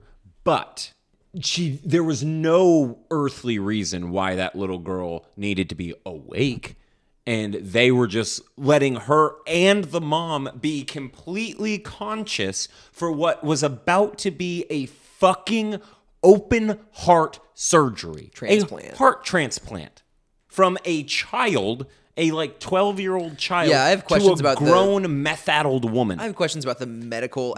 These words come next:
Speaker 1: No
Speaker 2: accuracy of this.
Speaker 1: anesthesia.
Speaker 2: <laughs>
Speaker 1: No, no, no. They were completely conscious and aware and having conversations.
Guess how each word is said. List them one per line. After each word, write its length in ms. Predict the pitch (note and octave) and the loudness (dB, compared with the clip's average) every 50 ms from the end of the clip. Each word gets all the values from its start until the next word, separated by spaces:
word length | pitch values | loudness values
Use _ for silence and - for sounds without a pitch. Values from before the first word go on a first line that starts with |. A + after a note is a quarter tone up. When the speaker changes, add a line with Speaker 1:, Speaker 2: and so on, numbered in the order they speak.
| - | -2
Speaker 1:
No 240 | D#3 F#3 A3+ A#3+ B3 | 0 2 4 4 4
Speaker 2:
accuracy 120 | A3 A3+ A3 - D#3 D#3+ | 4 4 4 4 4 4
of 140 | D#3+ D3+ C#3+ | 2 2 2
this. 20 | |
Speaker 1:
anesthesia. 560 | F3 D#3 - - - - A#2+ A2 G#2 A2 A2+ - G#2+ | 2 4 4 4 4 4 4 6 4 4 0 -2 -8
Speaker 2:
<laughs> 80 | - - A#2 | -10 -8 -8
Speaker 1:
No, 500 | C3 C#3+ D#3 E3+ F3+ F#3+ G#3+ A3 G#3 G3 | -6 -4 0 0 2 2 2 2 2 0
no, 440 | E3+ E3+ F3+ F#3 G3 F#3+ F#3+ F#3 - | 0 0 0 0 2 2 2 0 0
no. 460 | E3+ E3 F3 F3+ F#3 F#3 F#3 F3+ - - | 0 -2 -2 0 0 0 0 0 -2 -4
They 240 | D3+ F3 F3+ F#3 | -2 -2 0 0
were 240 | F#3 E3+ D#3+ E3 D3+ | -2 -2 -4 -4 -4
completely 640 | D3 E3+ E3 - - - A3 B3+ A#3 - G#3+ G#3 E3+ | -4 -6 -8 -6 -6 -2 -2 -2 0 0 -2 -2 -2
conscious 440 | - F#3 E3+ D#3 - - D3+ - - | -2 -2 -2 -2 -4 -4 -4 -4 -2
and 80 | D3 | -2
aware 360 | C3+ B2+ B2+ C#3 C#3 C3+ B2+ B2 | 0 0 2 2 2 2 2 0
and 100 | A#2+ B2 | 0 -2
having 280 | C#3 C#3+ D3 D#3 C#3+ | -4 -4 -4 -4 -6
conversations. 1080 | B2+ - C#3+ C#3 C3 A#2 A#2 A2+ - - A#2 G#2 F2+ - - D2 B1+ - - - - | -4 -4 -4 -2 -2 0 -2 -2 0 0 -2 -2 -2 -4 -6 -10 -12 -14 -14 -14 -14